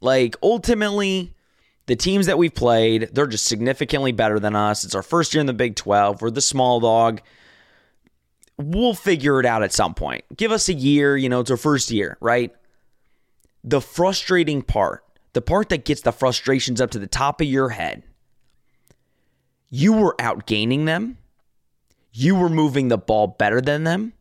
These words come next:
Your defense was making more stops than the opposing defense. And every time your defense made a stop and you got the ball back, you turned the ball over right away.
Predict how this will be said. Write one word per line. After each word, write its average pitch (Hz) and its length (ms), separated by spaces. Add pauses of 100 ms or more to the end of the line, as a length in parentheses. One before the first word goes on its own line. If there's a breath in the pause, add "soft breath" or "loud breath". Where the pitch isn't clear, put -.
(360 soft breath)
Your 127 220
defense 139 580
was 120 140
making 117 380
more 101 160
stops 127 440
than 156 120
the 147 100
opposing 135 480
defense. - 640 (1500)
And 113 120 (160)
every 175 460
time 110 680 (440)
your 123 160
defense 127 540
made 135 240
a 135 40
stop 127 560
and 110 140
you 117 160
got 135 220
the 156 80
ball 170 260
back, - 460 (340)
you 131 260
turned 147 380
the 135 60
ball 127 320
over 117 200
right 104 240
away. 87 300